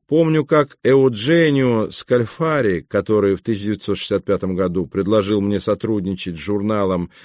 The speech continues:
«Эспрессо», поначалу, когда я писал рецензию на «Леви Стросса», советовал всегда помнить, что пишу я для южан, адвокатов,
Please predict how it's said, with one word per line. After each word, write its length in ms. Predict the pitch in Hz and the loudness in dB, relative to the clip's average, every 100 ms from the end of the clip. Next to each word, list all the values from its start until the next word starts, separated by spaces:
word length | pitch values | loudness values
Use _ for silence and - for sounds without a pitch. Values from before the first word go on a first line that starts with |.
| - | -6
«Эспрессо», 880 | 107 - - 147 139 - - 76 - _ _ _ _ - | -6 -4 -2 0 0 -4 -8 -10 -10 _ _ _ _ -4
поначалу, 560 | 113 135 135 170 165 | 0 0 2 2 2
когда 300 | 147 147 147 | 2 2 4
я 80 | 143 | 2
писал 400 | 131 139 147 139 | 2 0 2 4
рецензию 840 | 143 127 - 151 143 127 131 131 123 | 2 0 0 0 0 0 0 0 2
на 160 | 123 | 2
«Леви 340 | 127 131 131 123 | 2 2 2 0
Стросса», 840 | - 147 165 143 - - 76 64 - - _ | -2 0 0 0 -4 -6 -6 -8 -18 -20 _
советовал 640 | - 135 160 143 151 143 | 0 2 2 2 2 0
всегда 400 | - 139 131 143 | 0 -4 0 -2
помнить, 640 | - - 135 110 90 80 67 | -2 2 2 4 0 -4 -8
что 240 | - 120 | -8 -6
пишу 540 | 107 127 123 - 170 156 | -4 -4 -4 -2 0 2
я 240 | 113 90 | 2 0
для 340 | 71 104 123 143 | 0 0 2 2
южан, 1000 | 117 131 147 104 110 123 95 71 62 - _ - _ | 2 0 -2 -2 -2 -2 -4 -6 -10 -18 _ -20 _
адвокатов, 1200 | 101 107 95 107 113 - 139 151 143 107 92 - | -4 -4 -2 -2 -2 -2 -2 -2 -2 -2 -4 -8